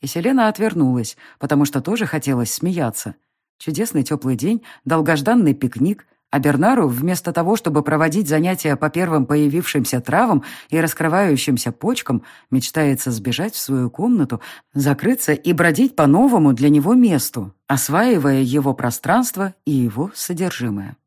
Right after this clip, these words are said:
«М, леди Селена», неожиданно обратился присевший рядом Бернар. «Всё, забываю спросить вас.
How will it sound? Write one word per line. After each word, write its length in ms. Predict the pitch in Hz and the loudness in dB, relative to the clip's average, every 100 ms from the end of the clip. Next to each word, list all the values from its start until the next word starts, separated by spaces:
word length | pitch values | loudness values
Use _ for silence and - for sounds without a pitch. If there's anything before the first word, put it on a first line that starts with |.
| _ _ _ - | _ _ _ -6
«М, 220 | 120 107 | -2 0
леди 340 | 113 135 156 190 | 0 2 2 2
Селена», 540 | 240 240 180 110 98 _ _ _ _ | 0 2 2 0 -4 _ _ _ _
неожиданно 680 | 151 180 175 175 160 156 151 | 0 4 4 2 4 4 4
обратился 520 | 139 147 143 269 202 | 4 0 0 -2 -2
присевший 520 | 139 160 170 156 - 143 | -2 -2 0 -2 0 2
рядом 340 | 147 156 190 | 2 2 0
Бернар. 440 | 220 220 165 113 _ _ _ _ - | 2 2 0 0 _ _ _ _ -14
«Всё, 320 | - 143 127 | -4 0 0
забываю 540 | 127 127 180 180 120 | 0 0 4 4 2
спросить 500 | 120 170 185 196 151 | -2 0 0 0 -2
вас. 300 | 117 98 - | -2 -6 -10